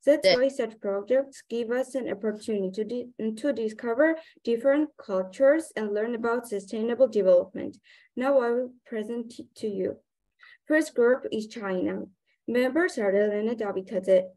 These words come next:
Speaker 1: Tako Piladze, Nicolas Dvali, and Georgi Nikatsa. This group presented a model of the Great Wall of China in their presentation.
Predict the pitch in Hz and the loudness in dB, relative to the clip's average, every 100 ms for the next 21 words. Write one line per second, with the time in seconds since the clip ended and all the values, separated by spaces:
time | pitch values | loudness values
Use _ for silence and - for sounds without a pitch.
0 | - 156 262 277 202 185 185 185 190 185 | -10 -2 0 0 -2 -2 -2 0 0 0
1 | - _ 233 247 240 277 302 302 196 190 | -6 _ -6 -2 4 4 4 -2 -4 -4
2 | 185 180 - - 269 277 247 247 285 214 | -4 -6 -10 -4 -4 0 2 4 4 0
3 | - 180 - 220 220 220 233 247 247 220 | -4 -10 -8 -4 -4 0 2 2 -2 -2
4 | 214 214 285 311 - 190 190 202 240 285 | -6 0 2 2 -2 -6 -4 -2 2 4
5 | 247 196 190 185 - 202 226 - 262 269 | 4 0 -2 -4 -4 -6 -6 -2 0 2
6 | 269 269 - 196 190 190 196 - _ _ | 2 0 -10 -8 -8 -8 -8 -12 _ _
7 | 247 285 285 226 208 190 190 - - - | 0 0 2 -4 -6 -6 -8 -8 -12 -14
8 | - | -14